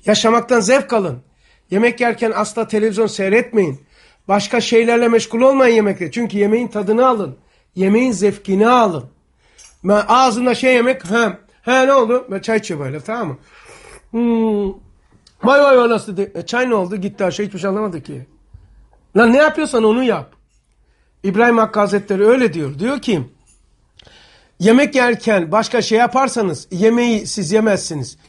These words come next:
Yemek sizi yer diyor. Otur anne babanla sohbet edin. Ne, ne, ne? Ya baba anlatsana ya şu şeyi.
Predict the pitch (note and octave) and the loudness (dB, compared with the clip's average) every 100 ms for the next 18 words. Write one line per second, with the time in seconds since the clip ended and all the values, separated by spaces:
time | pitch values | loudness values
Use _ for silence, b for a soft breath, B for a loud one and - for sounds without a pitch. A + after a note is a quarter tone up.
0 | b G#3+ A#3 A3 G3+ D#3+ F#3 D3 A#2+ - | b 2 2 0 -4 -4 -4 -4 -6 -14
1 | B2+ C3+ - _ _ _ _ _ _ _ | -20 -20 -20 _ _ _ _ _ _ _
2 | _ _ _ _ _ _ _ _ _ _ | _ _ _ _ _ _ _ _ _ _
3 | _ _ _ _ D4 D#4+ F4 D#4+ D#4 D4+ | _ _ _ _ -2 0 2 2 2 2
4 | D4 C#4 C4+ B3 B3 A3 G3 G3 B3 C4+ | 2 0 -2 -2 -2 -2 -2 0 2 4
5 | C4 A#3 G#3+ G#3+ C#4+ B3+ C#4 B3+ B3+ C#4 | 2 2 0 0 0 2 2 2 2 2
6 | C#4 C#4 C4 G#3 F3 - F3 - E3 D3+ | -2 0 0 0 -2 -4 -8 -6 -4 -4